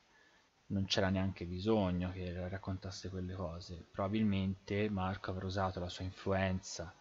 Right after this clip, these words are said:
in quanto è cliente principale di Coinmatix per convincerli, eh, in tutti i modi a fare quello che lui chiedeva.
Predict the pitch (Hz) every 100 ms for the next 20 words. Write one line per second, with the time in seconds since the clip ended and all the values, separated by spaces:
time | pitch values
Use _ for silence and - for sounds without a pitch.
0 | - - 90 98 92 85 90 - 87 92
1 | - - - _ - 92 90 - _ -
2 | 95 98 92 92 - 87 87 - - 92
3 | - 95 92 82 92 113 131 95 95 107
4 | 139 147 - - - - - - - 110
5 | 95 113 110 107 104 101 - 113 110 123
6 | 131 - 98 95 95 92 92 98 98 101
7 | - 117 95 98 98 107 110 95 92 92
8 | 92 - - - - - - - - 98
9 | 92 101 98 92 90 87 82 82 85 85
10 | 87 98 95 87 90